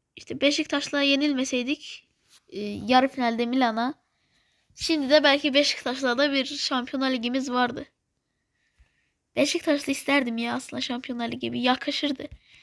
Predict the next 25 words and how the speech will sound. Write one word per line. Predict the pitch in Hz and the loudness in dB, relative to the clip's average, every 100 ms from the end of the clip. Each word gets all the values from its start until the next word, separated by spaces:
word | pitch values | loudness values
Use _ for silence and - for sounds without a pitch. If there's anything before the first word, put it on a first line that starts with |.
| _ _ _ | _ _ _
Kariyerinde | - 285 294 294 294 | 2 6 8 6 4
ilk | 311 - | 0 2
defa | 285 302 | 2 2
biz | 285 - | 2 -2
kazandıracaktık | - 240 233 226 226 247 - 233 - | -6 -6 -6 -8 -8 -12 -14 -16 -10
Beşiktaş'a | 240 - - 233 - 247 _ _ _ _ _ | -10 -10 -8 -8 -6 -12 _ _ _ _ _
Şampiyonlar | - 226 - 240 226 | 2 2 0 -2 -2
Ligi. | 233 226 - - _ _ _ _ _ _ | -2 -4 -8 -12 _ _ _ _ _ _
Hakem | - 269 311 302 | -4 4 4 6
bu | |
arada | 294 285 | 4 4
artı | 285 294 | 2 2
dört | 294 294 | 2 2
demiş | 285 269 294 311 311 | 2 2 2 2 2
ve | 330 | 0
maç | 320 330 330 | 4 4 2
bitiyor. | 320 311 - 339 294 247 - _ _ _ _ - _ - | -4 -4 2 4 4 2 0 _ _ _ _ -20 _ 4
Beş | 330 349 - | 8 8 4
sıfır. | - 294 - 269 226 - | -2 -4 -2 -2 -2 -2
Kendi | 320 311 285 330 | 2 2 4 4
evimizde | 294 269 262 277 233 | 4 4 4 4 4
iyi. | 277 262 254 226 - | 2 4 2 0 2
Dortmund'u | 294 285 254 254 | 2 0 0 6
yok | 285 285 | 6 4
ettik. | 247 - - - | -4 -12 -12 -12